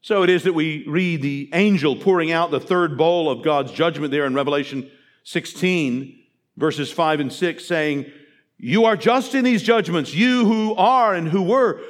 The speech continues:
the Holy One, because you have so judged. For they have shed the blood of your saints and prophets, and you have given them blood to drink as they deserve."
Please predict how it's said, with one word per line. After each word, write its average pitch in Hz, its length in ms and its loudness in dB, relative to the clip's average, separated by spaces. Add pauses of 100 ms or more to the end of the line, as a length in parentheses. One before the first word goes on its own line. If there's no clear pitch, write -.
the 190 140 4
Holy 247 260 2
One, 202 160 2
because 185 320 2
you 208 140 2
have 220 200 2
so 226 160 2
judged. 202 440 -2 (280)
For 190 200 4
they 262 340 4
have 226 180 4
shed 254 300 0
the 240 100 2
blood 233 220 2
of 202 80 0
your 196 100 0
saints 190 300 0
and 160 140 -2
prophets, 165 360 0 (280)
and 170 180 2
you 226 120 4
have 196 180 2
given 165 280 2
them 185 280 2
blood 147 300 0
to 139 40 -6
drink 165 340 -2
as 127 140 -2
they 156 140 2
deserve." 139 720 -2